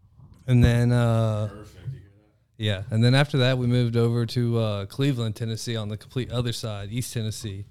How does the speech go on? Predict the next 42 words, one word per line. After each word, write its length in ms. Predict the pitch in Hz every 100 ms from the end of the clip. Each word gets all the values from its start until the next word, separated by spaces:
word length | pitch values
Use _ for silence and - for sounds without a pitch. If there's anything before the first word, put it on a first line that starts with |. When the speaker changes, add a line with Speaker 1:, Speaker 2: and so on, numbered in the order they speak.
| 98
Speaker 2:
Okay. 380 | 107 107 95 95
Speaker 1:
Fucking 380 | - 120 - -
beautiful 640 | 104 107 113 110 107 113 107
Speaker 2:
Really? 420 | 127 143 107 95
Speaker 1:
over 100 | 98
there. 100 | 123
Oh, 180 | 123 113
yeah, 260 | 110 107 104
dude. 300 | - 104 104
Speaker 2:
I, 40 | 107
I 20 |
need 120 | 123
to 60 | 95
go. 240 | 92 90
I 80 | 90
have 100 | 101
a, 100 | 95 - 95
a 40 |
good 220 | 98 98
friend 240 | - 95 87
out 160 | 85
there. 280 | 87 85 87 113
Speaker 1:
It's 140 | - 156
like, 500 | 135 127 120 - - - 139 _
it 80 | 151
was 140 | 160
probably 720 | 170 170 156 143 143 135 123 117
two 220 | - 131 135
and 100 | 131
a 40 |
half, 280 | 120 120 -
three 160 | 110
hours 300 | 110 110 117
south 400 | - 113 120 -
of, 180 | 123 110
uh, 160 | 110 104
like, 200 | 107 104
the 120 | 107
Gatlinburg, 640 | 110 104 104 104 110 110
Pigeon 260 | 123 113 110
Forge 340 | 113 110 110
area. 420 | 107 107 107 110